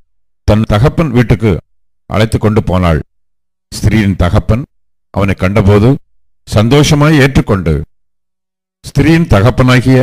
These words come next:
அவனுடைய மாமன் அவனை இருத்தி கொண்டதினால் மூன்று நாள் அவனோடு இருந்தான். அவர்கள் அங்கே புசித்து குடித்து இரா தங்கினார்கள்.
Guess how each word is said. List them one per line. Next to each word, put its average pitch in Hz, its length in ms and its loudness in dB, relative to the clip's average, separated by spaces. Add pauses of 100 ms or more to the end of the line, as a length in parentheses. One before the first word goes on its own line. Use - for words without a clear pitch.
(120)
அவனுடைய 101 320 0 (100)
மாமன் 107 320 2 (560)
அவனை 110 300 0 (200)
இருத்தி 147 340 -2
கொண்டதினால் 95 580 0 (720)
மூன்று 151 400 2
நாள் 101 180 2 (120)
அவனோடு 98 380 2
இருந்தான். 82 360 0 (800)
அவர்கள் 101 340 2 (120)
அங்கே 95 200 0 (180)
புசித்து 101 460 -2 (260)
குடித்து 98 340 0 (600)
இரா 90 200 0 (120)
தங்கினார்கள். 95 560 0